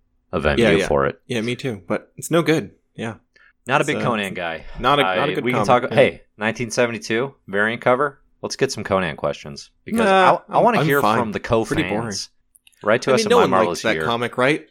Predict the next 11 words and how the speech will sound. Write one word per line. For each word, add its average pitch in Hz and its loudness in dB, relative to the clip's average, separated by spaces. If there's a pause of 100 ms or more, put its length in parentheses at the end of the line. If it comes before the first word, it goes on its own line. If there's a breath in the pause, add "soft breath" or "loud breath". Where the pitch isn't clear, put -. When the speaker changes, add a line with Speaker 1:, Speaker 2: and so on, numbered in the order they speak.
(120)
Speaker 2:
It 139 -4
only 165 0
went 120 0
for, 104 -6
like, 101 -10
two 123 -6
hundred 104 -4
seventy-five 98 -4
Speaker 1:
It - 2
was 196 2
Speaker 2:
issues. - 2